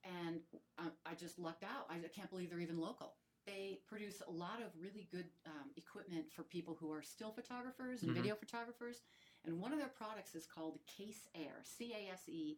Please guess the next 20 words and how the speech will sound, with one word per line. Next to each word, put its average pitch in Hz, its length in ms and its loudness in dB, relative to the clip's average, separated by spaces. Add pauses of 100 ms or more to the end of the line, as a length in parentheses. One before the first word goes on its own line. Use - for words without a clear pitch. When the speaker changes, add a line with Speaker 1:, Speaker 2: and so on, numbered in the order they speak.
Speaker 1:
A 147 100 -2
I 135 120 -4 (100)
R. 135 120 -12 (600)
And 208 100 -12
it's 196 120 -10
a 214 40 -6 (160)
little, 349 320 0
um, 294 460 0 (1080)
it's - 80 -4
a 302 40 2
little 330 180 2
trigger, 196 420 -2 (300)
and 196 100 -12
you 190 80 -10
just 180 160 -14 (240)
stick - 160 -4
it 277 80 0
on 233 180 0
that 220 140 -4
little 202 160 -6